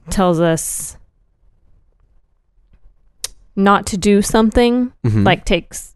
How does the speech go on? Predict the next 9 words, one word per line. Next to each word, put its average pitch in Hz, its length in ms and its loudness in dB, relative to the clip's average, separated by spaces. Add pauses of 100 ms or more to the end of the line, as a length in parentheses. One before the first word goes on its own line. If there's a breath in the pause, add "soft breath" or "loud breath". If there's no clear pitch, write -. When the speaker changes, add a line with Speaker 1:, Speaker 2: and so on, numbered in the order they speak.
Speaker 1:
uh, 160 300 0 (1600)
sexual 233 680 4
immorality, 165 800 0 (920)
for 165 200 -2
example, 156 680 -2 (1200)
how 214 380 2
would 220 220 4
you 208 160 4
know 185 600 4